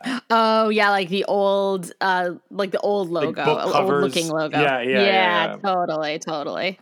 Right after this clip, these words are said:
Speaker 1: Yeah, well, definitely. So as, if you're a first-time listener, we talk about the Stingers after the credits roll of our episode because we're cute like that.
Speaker 2: Yeah, we're cute. But I give this movie an eight out of ten, maybe a nine after doing this pod. I feel as though,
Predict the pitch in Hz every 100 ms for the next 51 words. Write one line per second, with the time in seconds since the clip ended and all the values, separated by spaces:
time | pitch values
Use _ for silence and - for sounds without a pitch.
0 | - 120 113 156 151 190 190 131 - -
1 | 185 170 170 196 - 160 170 180 175 208
2 | 208 202 180 185 185 180 170 _ 160 165
3 | 185 170 165 160 160 - - 160 156 156
4 | 147 139 - 139 135 - 151 147 123 131
5 | 127 - 143 147 - 151 147 143 139 139
6 | 135 139 - 147 131 123 101 110 - -
7 | 113 104 90 - 90 92 _ _ _ _
8 | _ _ - 240 214 170 175 - 135 180
9 | 233 254 269 269 262 226 233 214 202 151
10 | 196 180 175 - 185 175 175 170 - 247
11 | 285 302 302 214 208 202 185 185 180 190
12 | 180 170 - 165 165 165 - 185 175 190
13 | 180 180 170 170 156 175 170 165 170